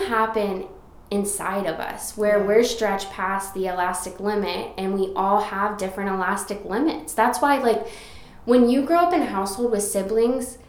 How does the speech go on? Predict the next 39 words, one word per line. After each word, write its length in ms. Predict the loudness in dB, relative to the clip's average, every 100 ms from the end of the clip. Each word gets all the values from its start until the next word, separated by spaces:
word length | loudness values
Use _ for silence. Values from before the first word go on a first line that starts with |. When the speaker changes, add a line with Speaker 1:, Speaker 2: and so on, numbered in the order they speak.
| -20 -14
Speaker 1:
some 320 | 0 4 4
siblings 540 | 4 0 0 -2 -2
come 260 | -4 -2 2
out, 440 | 4 4 2 -4 -12 -2
you 160 | 6
know, 200 | 8 8 6
as 160 | 4
adults, 440 | 4 4 6 6 2
and 100 | 0
they're 80 | 2
like, 180 | 2
"I 40 | 0
had 200 | 2 2
a 40 |
great 220 | 4 2 2
childhood," 500 | -2 -2 0 -4 -2
but 120 | -2
then 120 | 0
other 240 | 0 2 0
siblings 480 | 2 2 2 -2
are 40 | -4
like, 180 | -6 -2
"Oh, 200 | 6 10 10
it 20 |
was 220 | 8 2
terrible." 800 | 0 8 10 12 10 8 6 2 -6 -14 0
You 140 | 2
just 400 | 4 8 8 6
have 600 | -4 -2 0 2 0 0 -2
a 100 | -2
different 500 | 0 -2 0 -4 -2
elastic 640 | -4 -4 -4 -8 -10 -12
limit. 340 | -10 -6 -6 -6
It 100 | -4
doesn't 320 | -2 -2 -2
make 220 | 0 -2 -2
one 240 | -8 -8
right 320 | -8 -8 -8
or 180 | -10 -12